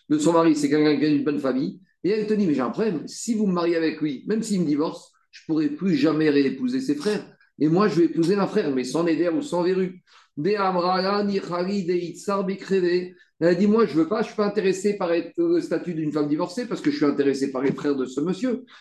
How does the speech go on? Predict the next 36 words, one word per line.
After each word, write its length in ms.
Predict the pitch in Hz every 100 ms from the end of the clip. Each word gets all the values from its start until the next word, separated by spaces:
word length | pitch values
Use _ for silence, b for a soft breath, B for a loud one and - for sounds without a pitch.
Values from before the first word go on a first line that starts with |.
| B
Donc, 260 | 170 196 196
je 220 | 151 175
ne 140 | 277 254
veux 280 | 202 202 196
pas 220 | 190 214
qu'il 280 | - 185 170
aille 160 | 185
chez 160 | 185 196
le 100 | 165
Rav. 260 | 139 135 - _ b b
Donc, 240 | 139 139 185
ici, 240 | - 214
pourquoi 280 | 190 - 202
on, 180 | 180 180
et 100 | 160
pourtant, 480 | 147 - 196 220 220
ici, 280 | 165 - 208
on 140 | 202
te 120 | 170 156
dit, 360 | 143 214 226 143
on 100 | 143
lui 100 | 139
demande 280 | 139 135
pas 100 | 175
son 160 | 175 170
avis 220 | 147 139
à 40 | -
cette 240 | 131 131
dame. 260 | 123 113 - B B 143
Le 120 | 185
mari, 440 | 196 196 175 113 143
il 100 | 156
va 120 | 151
chez 140 | 147
le 100 | 139
Rav, 360 | 127 185 226